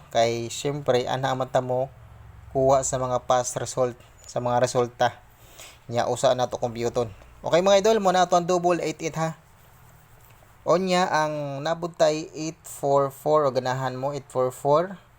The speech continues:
zero seven seven, ah, seven zero zero,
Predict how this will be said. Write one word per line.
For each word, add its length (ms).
zero 480
seven 560
seven, 800
ah, 640
seven 880
zero 640
zero, 560